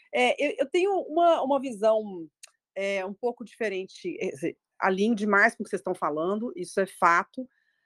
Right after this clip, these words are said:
Mas, gente, tem uma, um, um insight que eu quero trazer do livro novo do Mick Bendor, que eu não lembro agora o nome do livro dele, que é justamente contando como era a vida do homem paleolítico. Esse vi-, esse livro é fantástico. Ele,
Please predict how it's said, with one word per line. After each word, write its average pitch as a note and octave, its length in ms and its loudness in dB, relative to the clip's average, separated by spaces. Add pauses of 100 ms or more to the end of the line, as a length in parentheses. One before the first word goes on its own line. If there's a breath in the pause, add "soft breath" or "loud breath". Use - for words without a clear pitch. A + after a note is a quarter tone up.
(120)
Mas, C#4+ 520 6
gente, F#3 380 -8 (140)
tem D4+ 140 -6
uma, C4+ 400 -2
um, F#3+ 160 -4 (160)
um F#3+ 160 -6
insight F#3 400 -2
que F3 60 -12
eu - 40 -8
quero F3 180 -2
trazer F3 360 -4
do E3+ 100 -10
livro E3+ 360 -12
novo E3 300 -2
do D#3 120 -12
Mick E3+ 240 -8
Bendor, D3+ 540 0 (240)
que - 120 -6
eu D#3+ 60 -2
não D#3+ 80 -2
lembro D3 200 -4
agora D3+ 180 -2
o D#3 40 -4
nome D3+ 180 -2
do C#3+ 60 -6
livro C#3+ 240 -6
dele, E3 260 2
que - 140 -2
é E3 60 2
justamente A3 420 0
contando C4 560 4
como D#4+ 280 2
era C4 160 0
a A3 40 -2
vida G3 200 -6
do F3+ 140 -6
homem F3+ 120 -4
paleolítico. F3 640 -10
Esse F#3 220 -8
vi-, E3 260 -16
esse - 260 0
livro C#4 340 4
é D#4 120 10
fantástico. B3 960 0
Ele, G#3 240 -16